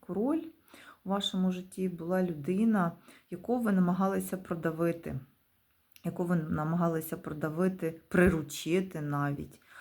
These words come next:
на родину, на відносини. Вам дуже цього хотілося, ви прям це все будували. І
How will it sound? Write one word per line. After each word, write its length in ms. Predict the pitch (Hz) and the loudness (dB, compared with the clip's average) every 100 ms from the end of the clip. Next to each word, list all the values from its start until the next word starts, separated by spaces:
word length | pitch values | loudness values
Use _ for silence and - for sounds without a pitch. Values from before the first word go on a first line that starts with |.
| - - - | -20 -16 -8
на 480 | 156 160 170 180 175 | -4 -2 0 2 2
родину, 600 | 160 139 165 190 190 160 | 0 0 2 4 4 2
на 320 | 151 165 170 | 0 0 0
відносини. 840 | 165 143 156 165 165 165 147 139 | -4 -4 -2 0 -2 -4 -2 0
Вам 140 | 143 147 | 2 0
дуже 240 | 170 160 | -2 -4
цього 320 | 165 160 151 | -6 -6 -6
хотілося, 960 | 147 151 147 - 160 143 139 139 139 139 - 165 | -6 -8 -8 -4 -2 0 -2 -4 -4 -4 -8 -12
ви 80 | |
прям 300 | 147 - 156 | -8 -6 -6
це 140 | 143 156 | -6 -10
все 260 | - - | -8 -6
будували. 800 | 147 151 143 147 160 160 139 139 - - - - - - _ - | -4 -4 -4 -2 0 2 2 0 -2 -12 -20 -20 -20 -20 _ -16
І 460 | 165 165 160 160 | -10 -6 -4 -2